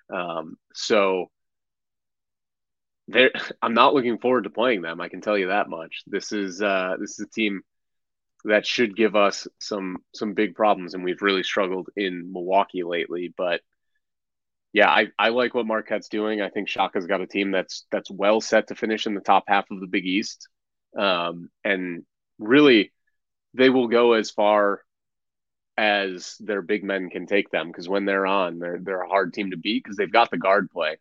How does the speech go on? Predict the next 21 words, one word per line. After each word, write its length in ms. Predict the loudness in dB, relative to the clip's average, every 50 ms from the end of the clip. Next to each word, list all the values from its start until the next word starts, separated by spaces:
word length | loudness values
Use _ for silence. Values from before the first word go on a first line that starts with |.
| _ _ -20 -20 _ _
Mitchell, 280 | -2 0 0 2 0 -2
Jones, 460 | 0 0 2 2 2 0 -2 -4 -6 -6
Kolek, 420 | -4 -2 -2 -2 -2 -2 -4 -4 -6 _ _ _ _ _ _ _ _ _ _ -10 -4
um, 360 | 0 0 2 2 0 -2 -2 -2
are 140 | 0 2 4
all 460 | 6 8 8 8 8 6 4 0 -4 _ _ _ _ -8
there 360 | -2 2 2 4 4 2 2
ready 260 | 2 0 0 0 -2
to 80 | -4 -6
roll. 460 | -2 0 2 4 4 2 2 -2 _ _ _ _ _ _ _ _ _ _ _ _ _ -4
It's 160 | -4 -4 -2 -4
the 80 | -6
forwards. 500 | 0 4 6 6 6 6 4 2 -2 -4
Can 160 | -6 -6 -2
Prosper 720 | 2 4 4 4 4 2 -2 -2 -2 0 0 -2 -2 -4 -6 -10
continue 420 | -8 -8 -6 -4 -2 -2 -2 -2
to 80 | -4 -4
play 220 | -4 -2 -2 -2
well? 440 | 0 0 0 0 0 0 -2 -8 -10 -8
Can 440 | -6 -4 -2 -2 0 -2 -2 -4 -6 -6
Igaharo, 680 | -4 0 0 2 4 6 6 6 4 4 2 2 0 -2